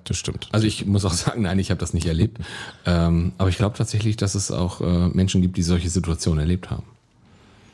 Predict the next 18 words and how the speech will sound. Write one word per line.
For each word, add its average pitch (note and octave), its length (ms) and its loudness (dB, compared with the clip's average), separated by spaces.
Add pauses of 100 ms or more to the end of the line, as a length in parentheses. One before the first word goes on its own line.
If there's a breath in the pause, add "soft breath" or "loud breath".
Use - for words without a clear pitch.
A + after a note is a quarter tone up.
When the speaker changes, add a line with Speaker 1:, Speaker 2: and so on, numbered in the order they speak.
(340 loud breath)
Speaker 2:
Also D#2+ 340 2 (120)
das, - 360 -2
ähm, D#2 500 2 (120)
also E2+ 320 0
das E2 160 -4
gibt F#2 180 -2
sicherlich E2+ 380 -2
einschneidende E2+ 520 2
Erlebnisse, E2 440 0
die E2 80 0
so D#2+ 140 2
ein, D#2+ 120 2
so D#2 100 -2
ein D2+ 40 -2
Vertrauen - 400 -2
massiv D2 420 -2
erschüttern - 440 -6
können. - 180 -12